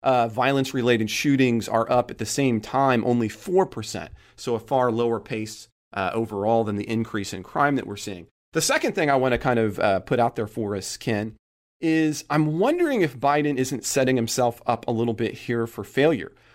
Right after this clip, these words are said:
One of the issues that came from the left, and this is one of the ones where my libertarianness, uh, kind of,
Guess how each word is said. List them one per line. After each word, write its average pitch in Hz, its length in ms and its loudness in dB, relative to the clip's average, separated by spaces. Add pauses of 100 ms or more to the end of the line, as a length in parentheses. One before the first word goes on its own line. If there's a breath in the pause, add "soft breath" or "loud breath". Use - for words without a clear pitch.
(140 soft breath)
One 151 340 0
of 226 140 2
the 175 160 -4
issues 170 400 0
that 147 100 2
came 143 320 0
from 120 240 -2
the 104 140 0
left, 120 560 0
and 120 100 2
this 131 140 -2
is 117 100 -4
one 135 160 4
of 131 80 4
the 120 80 0
ones 117 420 2
where 110 120 0
my 110 160 2
libertarianness, 113 880 -2 (300)
uh, 90 260 2
kind 113 200 -4
of, 98 160 -12